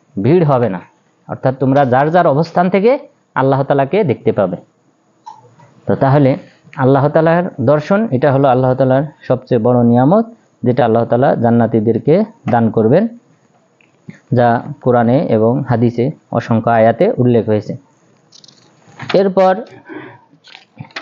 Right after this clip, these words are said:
মহান রব্বুল আলামিন পূর্বে এই সূরা কফের শুরুর পৃষ্ঠায় এখানে কিন্তু আল্লাহ তাআলা উল্লেখ করেছিলেন যে আট,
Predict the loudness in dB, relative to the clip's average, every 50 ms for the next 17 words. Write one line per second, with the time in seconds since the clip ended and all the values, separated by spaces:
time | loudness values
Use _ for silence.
0 | -20 _ _ _ _ _ _ _ _ _ -20 -20 -20 -20 -18 -18 -16 -16 -8 -2
1 | 0 0 2 2 2 0 0 0 2 2 2 2 2 0 0 0 0 -2 -4 -6
2 | -14 _ _ _ _ _ _ -4 -2 -2 0 2 2 2 2 0 -2 -6 -12 _
3 | _ -2 -2 -2 -2 -2 0 0 2 2 2 0 -2 -6 -12 _ _ _ -4 0
4 | 0 0 0 0 -2 -2 -2 -6 -10 _ _ _ _ _ _ _ _ -6 -4 0
5 | 0 0 0 -2 -4 -10 -14 _ -20 -20 -20 -12 -6 -2 -2 -2 -2 0 0 2
6 | 2 2 2 0 0 0 2 2 2 2 0 0 0 2 2 2 2 2 0 0
7 | 0 0 0 2 2 0 0 -2 -2 -2 -2 -2 0 -2 0 0 0 0 0 0
8 | -2 -4